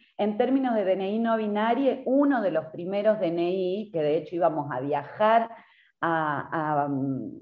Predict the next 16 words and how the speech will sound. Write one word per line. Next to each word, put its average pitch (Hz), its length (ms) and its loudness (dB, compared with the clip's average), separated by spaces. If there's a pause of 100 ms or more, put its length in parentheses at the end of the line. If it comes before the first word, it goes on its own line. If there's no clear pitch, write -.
a 165 120 4
la 156 80 2
entrega 202 460 4
y 185 80 -2
no 185 180 -2
pudimos 202 400 -2
concretarlo 175 640 0
porque 160 220 -4
solo 175 280 -2
podían 175 360 4
viajar 175 440 2
tres, 247 280 4
entonces 175 560 -4
quedó 170 300 4
Jamaica 180 680 0
fuera, 254 300 6